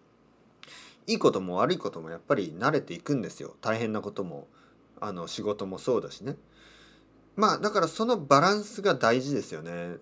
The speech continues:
まあ、辛いことに慣れるのは、まあ、大事なことですけど、慣れすぎると、実は自分は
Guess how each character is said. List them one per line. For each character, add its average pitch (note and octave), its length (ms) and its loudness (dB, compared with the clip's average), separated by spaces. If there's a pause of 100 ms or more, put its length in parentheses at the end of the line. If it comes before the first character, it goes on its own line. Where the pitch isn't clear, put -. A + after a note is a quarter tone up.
(120)
ま D3 280 2
あ、 - 320 -20
辛 A#3 360 4
い C#4 60 2
こ D4+ 120 -2
と C4+ 140 2
に F3+ 120 2
慣 A#2 140 4
れ D3 140 8
る C3 100 6
の G2 140 0
は、 A2 440 4
ま F#3+ 300 0
あ、 - 80 -8 (280)
大 G3 300 6
事 B3+ 100 -4
な A#3 100 2
こ A#3 100 -6
と A#3 120 6
で D#3+ 100 4
す - 80 -10
け A#2 100 -4
ど、 G#2 140 2
慣 B2+ 180 2
れ G#3+ 100 4
す A3 160 -8
ぎ A#3 80 0
る D#3 120 0
と、 A2+ 160 2
実 B2 320 -4
は F4+ 220 2 (100)
自 A2+ 160 -8
分 D3 240 2
は B2 260 0